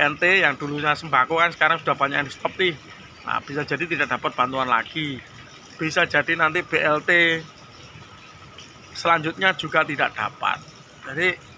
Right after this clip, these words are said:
itu yang harus dicermati. Jadi ketika P B I-nya sudah dicabut atau verifikasi kelayakannya sudah tidak masuk kepada standar penerimanya, maka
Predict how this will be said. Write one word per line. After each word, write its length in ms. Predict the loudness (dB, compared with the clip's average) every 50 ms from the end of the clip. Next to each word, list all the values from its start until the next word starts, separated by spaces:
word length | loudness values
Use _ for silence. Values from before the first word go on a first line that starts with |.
| -20 -20 -20 -20 -20 -20 -20 -20 -20 -20 -20 -20 -20 -20 -18 -8 -6 -4
itu 100 | 0 2
yang 200 | 4 4 4 2
harus 100 | 0 -2
dicermati. 560 | -2 0 2 4 4 4 2 -2 -8 -12 -6
Jadi 200 | -6 -4 -4 0
ketika 340 | -2 0 0 2 2 2 2
P 140 | 2 0 0 0
B 160 | -2 -4 -2
I-nya 140 | -2 -4 -4
sudah 160 | -2 -4 -4 -4
dicabut 580 | -4 -8 -2 2 2 2 2 2 0 0 0 0 -2 -10 -20 -20 -8
atau 260 | -2 -2 -2 -2 -2 0
verifikasi 520 | 0 0 0 0 2 0 0 0 0 2
kelayakannya 440 | 4 4 4 4 4 2 2 0 -2 -2
sudah 140 | -2 -2 -2
tidak 240 | 0 0 0 0 2 2
masuk 320 | 2 2 2 -2 -6 -6 -10 -6
kepada 640 | -6 -4 0 0 -2 0 2 4 4 4 4 2 0 -4 -12 -16 -18 -18 -20 -20 -20 -20 -18 -18
standar 640 | -14 2 4 4 4 6 4 4 4 4 4 0 0
penerimanya, 720 | 0 0 2 2 2 4 4 4 4 4 4 4 4 4 4
maka 560 | 4 2 0 2 4 4 4 4 4 2